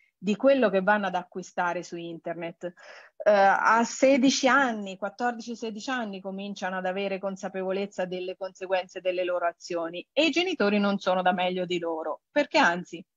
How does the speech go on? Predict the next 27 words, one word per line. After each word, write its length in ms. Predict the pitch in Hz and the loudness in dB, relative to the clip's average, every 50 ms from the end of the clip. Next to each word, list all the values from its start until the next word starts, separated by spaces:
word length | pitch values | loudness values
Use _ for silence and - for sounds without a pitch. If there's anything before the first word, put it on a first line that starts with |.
| _ _ _ _ _ _ _ _ _ | _ _ _ _ _ _ _ _ _
se 240 | - - - 240 240 | -8 -2 -2 0 0
cominciano 480 | - 202 202 226 262 254 - 156 175 | 0 0 2 2 2 2 2 0 -2
ad 100 | 180 180 | 0 2
essere 280 | 185 190 - - 175 180 | 0 0 0 -2 -2 -2
attenti 600 | 175 - - 208 208 190 185 180 160 - 175 160 _ _ _ - _ _ | -2 -2 2 2 2 2 2 -2 -6 -8 -10 -12 _ _ _ -20 _ _
a 180 | - 170 175 - | -6 -6 -6 -4
chi 140 | - 269 277 | -2 0 2
li 140 | 240 202 170 | 2 2 0
contatta 720 | 180 180 180 185 - - 196 196 190 190 - - 170 175 | -2 -4 -4 -4 0 2 2 2 2 2 0 -6 -6 -6
su 160 | - - 269 | -6 -6 -4
internet, 680 | 302 262 196 180 185 - 240 254 269 269 269 - - - | -2 -2 -2 -4 -4 -4 -2 0 0 0 -2 -4 -8 -6
molto 440 | 247 269 285 302 294 277 285 359 339 | -2 0 2 2 2 2 0 -2 0
meno 280 | 262 208 202 214 240 269 | 0 0 0 0 -2 -2
lo 100 | 302 277 | -2 -4
sono 480 | - - 190 185 185 180 185 190 - _ - - _ _ _ _ | -4 -4 -4 -2 -2 -2 -4 -6 -8 _ -20 -20 _ _ _ _
su 480 | _ - - - 311 302 302 269 - _ | _ -10 -4 0 0 0 0 0 -4 _
che 180 | - - 330 - | -4 -4 -4 -4
cosa 320 | - - 214 202 208 233 | 0 2 2 2 2 0
acquistano 680 | 208 208 _ - 202 202 190 - - 202 196 196 196 196 | -2 -2 _ -6 -6 -6 -6 -6 -4 -4 -4 -2 -2 -6
su 140 | 190 - 202 | -6 -6 -6
internet. 840 | 196 185 185 185 185 - 190 185 190 190 185 190 - 202 196 190 _ _ _ _ _ _ _ | -6 -4 -6 -6 -4 -4 -4 -4 -2 -4 -6 -6 -6 -8 -8 -8 _ _ _ _ _ _ _
Questo 280 | - 233 226 220 - 190 | -6 -6 -6 -4 -4 -4
è 20 | 180 | -4
un 120 | 185 185 | -4 -4
caso 640 | - 240 226 214 190 175 180 - - 160 170 - _ | 0 2 2 4 4 2 0 -2 -8 -8 -8 -8 _
col 200 | - 180 175 180 | -12 -12 -12 -8
quale 480 | - 220 214 202 190 185 180 165 - | -2 0 2 2 2 2 0 0 -2